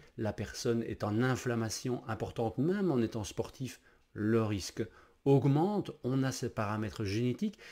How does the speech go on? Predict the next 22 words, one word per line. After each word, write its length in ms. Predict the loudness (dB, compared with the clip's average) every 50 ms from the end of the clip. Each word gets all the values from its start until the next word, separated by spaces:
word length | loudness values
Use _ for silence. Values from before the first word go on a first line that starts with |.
| -20 -20 -20 _ -4
Et 100 | -2 2
donc, 340 | 2 4 2 2 0 -2 -6 -14 -20 -16 -10 -6
avoir 260 | -4 0 2 2 4
une 100 | 4 2
approche 480 | 0 -2 -4 -8 -8 -8 -10 -14 -16 _ _ _ _
globale, 540 | -2 0 0 0 0 0 -4 -6 -6 -6 -6 -8 -12 _ _ -8
une 80 | -8 -8
approche 300 | -4 -4 -6 -6 -6 -6 -4
holistique 460 | -2 -2 -2 -2 -4 -6 -6 -4 -2
de 80 | 0 0
la 120 | 0 -2
santé 340 | -4 -6 -8 -6 -4 -2 0
me 180 | 2 2 2 0
semble 340 | 0 -2 -2 -2 -2 -2 -2
être 260 | -4 -6 -6 -6 -6
aujourd'hui 580 | -4 -2 -2 -2 -2 -4 -4 -4 -4 -4 -4 -6 -8 -14 -20 -20 _ _ _ -12
d'autant 440 | 4 6 8 8 8 6 4 0 0
plus 260 | 0 0 0 0 2
important 500 | 0 0 -2 -6 -8 -6 -6 -4 -4 -4
que 100 | -4 -4
notre 440 | -2 0 2 2 2 2 0 -2 -2
environnement, 760 | 0 0 0 0 0 0 0 -2 -2 0 0 0 0 -2